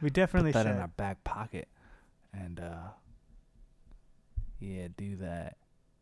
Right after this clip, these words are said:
Speaker 2: Sweet. All right, so
Speaker 1: I think we
Speaker 2: final
Speaker 1: got our
Speaker 2: list
Speaker 1: list, yeah.
Speaker 2: is, so at number ten, who is it?
Speaker 1: Question.
Speaker 2: We have The Question. At number nine,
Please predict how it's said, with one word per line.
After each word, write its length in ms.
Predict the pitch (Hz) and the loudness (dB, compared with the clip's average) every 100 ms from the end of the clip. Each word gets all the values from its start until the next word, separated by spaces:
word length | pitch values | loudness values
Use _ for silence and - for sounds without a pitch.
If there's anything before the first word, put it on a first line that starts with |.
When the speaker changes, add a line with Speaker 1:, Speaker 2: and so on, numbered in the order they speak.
| _ _ _ _ - | _ _ _ _ -18
Speaker 2:
Sweet. 480 | - - 95 - - - _ - - - | -14 -10 -8 -8 -12 -20 _ -20 -18 4
All 100 | 120 | 8
right, 200 | 117 95 - | 8 6 -2
so 200 | - 113 | -2 0
Speaker 1:
I 40 | 98 | 2
think 40 | |
we 40 | 139 | 8
Speaker 2:
final 280 | 131 139 139 | 10 10 10
Speaker 1:
got 120 | 160 | 8
our 60 | 156 | 6
Speaker 2:
list 340 | 135 - - | 2 -2 -4
Speaker 1:
list, 20 | |
yeah. 160 | - 165 - - - _ _ _ _ - | -4 -4 -8 -16 -20 _ _ _ _ -2
Speaker 2:
is, 840 | 107 98 92 90 87 - - - - - _ _ - _ _ _ _ _ _ - | 0 2 0 -2 -4 -6 -8 -10 -12 -20 _ _ -20 _ _ _ _ _ _ -2
so 160 | - | 4
at 80 | 104 | 8
number 220 | 120 131 | 8 8
ten, 500 | - 127 101 95 101 - - - - - - - _ _ _ | 6 2 2 2 -2 -6 -20 -20 -20 -20 -20 -20 _ _ _
who 80 | - | 6
is 20 | |
it? 0 | - 147 175 | 8 8 6
Speaker 1:
Question. 160 | 120 131 | 2 2
Speaker 2:
We 60 | 110 | 0
have 120 | 104 | 0
The 80 | 98 | 0
Question. 500 | - 98 - - 95 - _ _ - - - _ | 0 0 -2 -4 -6 -8 _ _ -20 -20 -20 _
At 80 | - | 0
number 200 | 107 107 | 2 4
nine, 680 | 104 113 110 98 95 98 101 | 4 6 6 4 2 0 -2